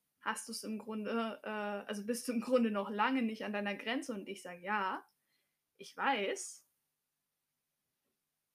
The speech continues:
Finde ich gut. <laughs> Aber, und das läuft, aber das läuft so nicht weiter, das weiß ich auch. Aber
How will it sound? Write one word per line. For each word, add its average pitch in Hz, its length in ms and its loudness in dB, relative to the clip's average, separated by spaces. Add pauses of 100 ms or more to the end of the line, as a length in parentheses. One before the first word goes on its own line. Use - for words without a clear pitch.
Finde 240 280 4
ich 226 100 -2
gut. 302 280 6
<laughs> 339 100 6 (3500)
Aber, 196 540 -2 (1300)
und 240 120 2
das 247 160 0
läuft, 302 260 0 (260)
aber 269 100 0
das 294 160 -4
läuft 381 200 -2
so 294 80 0
nicht 269 180 6
weiter, 277 260 -2
das - 180 -8
weiß 254 240 0
ich 220 120 -8
auch. 214 220 -10 (1900)
Aber 220 500 0